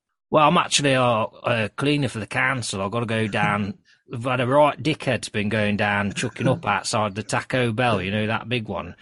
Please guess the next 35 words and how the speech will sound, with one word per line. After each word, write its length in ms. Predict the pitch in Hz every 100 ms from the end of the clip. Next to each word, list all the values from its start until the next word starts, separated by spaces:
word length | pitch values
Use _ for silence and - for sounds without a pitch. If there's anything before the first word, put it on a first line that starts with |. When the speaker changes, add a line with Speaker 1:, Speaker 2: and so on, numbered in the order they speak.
| -
Speaker 1:
He 60 | -
comes 260 | - 156 123
down 280 | 139 139 117
after 220 | - -
a 60 | 107
few, 160 | 117
he 40 | 110
can't 300 | 143 135 127
handle 240 | 110 98
his 140 | 95
drink, 280 | - 127 104
so 140 | - 101
he 60 |
has 100 | 107
about 320 | 101 104 104
two 240 | - 120 107
pints. 460 | 117 110 92 -
Comes 260 | - 123 107
down, 220 | 117 107
he 60 | 107
has 140 | 98
a 60 | -
taco, 520 | - 107 - 90 80
and 180 | 90 -
just 220 | 123 -
pukes 300 | - 107 -
and 80 | 98
shits 280 | - 95 117
everywhere, 460 | 143 139 104 82
you 140 | 95 104
know. 200 | 92 87
It's 160 | 101
a 40 | -
full-time 520 | 170 156 123 92 85
job. 300 | 135 151